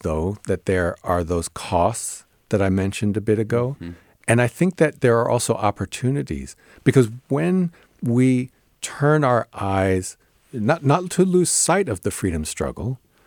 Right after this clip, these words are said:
Speaker 1: to keep it front and center, but then also to look as closely as we can at black people's relationships with each other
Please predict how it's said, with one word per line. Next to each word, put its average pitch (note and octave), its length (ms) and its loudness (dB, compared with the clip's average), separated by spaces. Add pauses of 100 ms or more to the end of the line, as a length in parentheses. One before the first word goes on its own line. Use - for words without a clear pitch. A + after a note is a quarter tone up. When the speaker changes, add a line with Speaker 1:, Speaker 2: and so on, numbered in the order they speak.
(320)
Speaker 1:
to - 80 -20
keep - 240 -2
it - 100 0
front C3+ 200 0
and A2 80 0
center, D#3 220 2
but C3 240 2
then C#3+ 220 4 (260)
also D#3 300 4
to C#3+ 160 2
look C#3 480 0
as A2 200 -4
closely - 480 0
as A2 100 -2
we A2+ 100 0
can A#2 440 0
at G#2 160 -6
black G#2+ 200 -2
people's G2+ 280 -4
relationships G2 640 -2
with F#2 120 -4
each F2+ 200 -6
other B2+ 360 -2